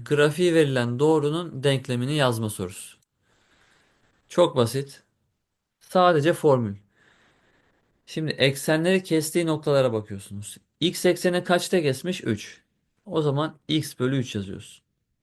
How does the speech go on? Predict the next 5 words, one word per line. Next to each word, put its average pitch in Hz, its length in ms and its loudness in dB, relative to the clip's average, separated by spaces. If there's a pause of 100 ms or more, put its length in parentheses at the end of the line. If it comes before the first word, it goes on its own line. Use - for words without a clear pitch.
(920)
Y 143 240 2
eksenini 180 420 -2
kaçta 175 360 2
kesmiş? 160 600 -6 (240)
İki. 117 400 -6